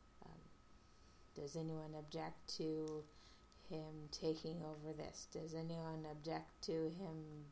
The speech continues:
taking on this, the Rod of Rassilon?" Um, and then so on, and says that he will strike his staff to the floor three times, and if at the third strike no one has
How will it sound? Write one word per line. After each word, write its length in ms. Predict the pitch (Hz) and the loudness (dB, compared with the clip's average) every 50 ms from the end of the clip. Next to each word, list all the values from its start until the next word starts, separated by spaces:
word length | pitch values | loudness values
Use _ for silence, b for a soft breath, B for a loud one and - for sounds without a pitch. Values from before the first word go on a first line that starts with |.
| - - | -6 0
taking 380 | - 160 160 160 156 160 160 | 4 4 4 4 2 0 0
on 240 | 156 156 156 156 151 | 0 -2 -2 -2 0
this, 320 | 151 151 147 - - - - - | 0 0 0 0 -2 -4 -2 -2
the 100 | 160 151 143 151 | -2 -2 0 2
Rod 360 | 151 160 160 160 160 156 156 | 4 8 8 8 8 8 4
of 140 | 151 147 147 | 2 0 0
Rassilon?" 720 | 156 151 147 151 - - - 151 147 147 - - - - - B B B B B B B B B B - | 0 0 0 0 -2 -4 -4 -4 -4 -4 -4 -6 -6 -8 -8 B B B B B B B B B B -8
Um, 480 | - 85 82 80 80 - - 57 55 57 - - - - - - - - - | -6 -4 -4 -4 -6 -6 -6 -8 -8 -10 -12 -14 -16 -16 -18 -18 -12 -8 -6
and 140 | - 151 | -4 -4
then 200 | 160 156 156 - | -2 -4 -4 2
so 320 | - - - - 156 151 147 | 4 4 6 6 6 4 4
on, 280 | 147 151 151 151 151 | 2 0 -2 -2 -4
and 140 | 147 156 175 | -4 -4 -4
says 320 | - - 156 147 147 - - | -2 0 0 -2 -2 -2 -2
that 260 | 151 147 - - - - B B B B B B B B B B - - - - - - - - - - - - - - - - - - - | -2 0 -2 -2 -6 -10 B B B B B B B B B B -18 -18 -18 -18 -18 -18 -18 -16 -16 -16 -16 -16 -16 -16 -16 -14 -14 -14 -12
he 220 | - - 175 165 160 | -2 0 2 4 4
will 180 | 156 151 160 | 4 2 2
strike 500 | - - - - - 175 170 170 170 - | 0 0 0 2 4 6 6 6 4 0
his 560 | - - - 165 156 147 151 - - - - - - B B B B B B B B B | -2 2 4 4 4 4 2 -2 -2 -4 -6 -10 -14 B B B B B B B B B
staff 600 | - - - - 208 202 196 190 190 - - - - | 0 2 4 6 6 6 6 6 4 2 -2 -4 0
to 160 | - 170 151 | 2 2 2
the 100 | 151 151 | 2 0
floor 460 | - - - 180 170 170 165 165 160 | -2 -2 0 2 4 4 4 4 2
three 340 | 160 - 202 202 214 214 208 | 2 4 8 8 8 8 6
times, 800 | 208 - - 175 160 151 151 151 156 156 147 147 - - - - - B B B B B B B B B B - | 4 0 -2 0 0 2 0 0 0 -2 -2 -2 -2 -4 -4 -6 -10 B B B B B B B B B B -8
and 180 | - 147 147 147 | -6 -4 -4 -4
if 240 | 143 139 - - - | -4 -6 -6 -6 -8
at 160 | 147 - - | -8 -6 -6
the 100 | 147 143 | -6 -8
third 380 | - - 180 175 180 175 175 | 2 6 8 10 10 8 6
strike 480 | - - - 165 160 160 156 156 156 - | 2 2 4 6 6 8 6 6 4 0
no 220 | - 160 160 160 | 0 2 4 4
one 180 | 160 160 160 160 | 2 2 2 0
has 680 | 170 180 160 151 151 151 151 151 147 147 - - - | 0 0 0 0 2 0 0 0 -2 -2 -2 -4 -4